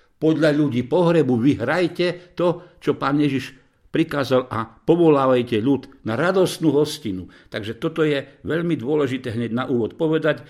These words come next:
A teraz si zopakujme, akú výzvu majú bojovníci, ktorí sa dobrovoľne dali do toho boja povolať. Prorocký hlas zaznel: "My máme službu na budovanie zboru rodín prorockú."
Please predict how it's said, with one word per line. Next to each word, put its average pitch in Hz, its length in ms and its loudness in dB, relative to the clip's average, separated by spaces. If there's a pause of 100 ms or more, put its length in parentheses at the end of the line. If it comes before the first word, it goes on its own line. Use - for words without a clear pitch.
(180)
A - 80 -8
teraz 165 320 -4
si 143 240 -2 (420)
zopakujme, 165 1040 0
akú 165 240 -2
výzvu 165 640 -2
majú 165 280 0
bojovníci, 156 680 4
ktorí 151 240 -2
sa 143 200 -4
dobrovoľne 160 680 2 (520)
dali 156 340 0 (440)
do 147 120 -4
toho 151 380 0
boja 143 580 2
povolať. 143 960 2 (380)
Prorocký 143 560 -4
hlas 151 240 -2
zaznel: 123 560 -2
"My 120 160 0
máme 139 240 0
službu 151 480 -2
na 139 80 2
budovanie 147 560 2
zboru 143 400 -2
rodín 147 400 0
prorockú." 143 720 -4